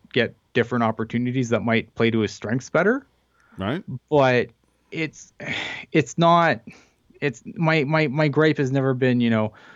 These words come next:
Speaker 1: because I think Tim Heed is the, the greatest thing since sliced bread. I think he's a serviceable guy, but he's a guy. It's, it's the fact that Peter DeBoer constantly plays his defenseman, you know,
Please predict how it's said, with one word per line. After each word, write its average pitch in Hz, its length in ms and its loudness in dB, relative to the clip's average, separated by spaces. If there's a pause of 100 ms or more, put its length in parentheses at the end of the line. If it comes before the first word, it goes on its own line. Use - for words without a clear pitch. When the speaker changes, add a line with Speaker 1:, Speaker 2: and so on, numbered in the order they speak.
(140)
Speaker 1:
because 127 180 2
I 127 80 4
think 120 220 0
Tim 117 180 0
Heed 120 180 2
is 107 140 0
the, 113 180 0
the 110 140 -2
greatest 113 380 2
thing 110 160 0
since 107 280 -4
sliced 101 380 -2
bread. 98 240 0
I 104 100 -4
think 120 180 -4
he's 110 80 -2
a 104 60 0
serviceable 117 540 0
guy, 101 380 0
but 120 140 0
he's 123 140 2
a 131 60 4
guy. 110 380 -2 (720)
It's, 127 280 -4
it's 139 380 -2 (200)
the 135 100 2
fact 123 360 -2
that 120 300 2 (460)
Peter 131 220 2
DeBoer 117 640 0 (400)
constantly 117 760 -2 (1080)
plays 131 320 2
his 120 160 0
defenseman, 117 800 0 (140)
you 127 140 0
know, 101 260 -2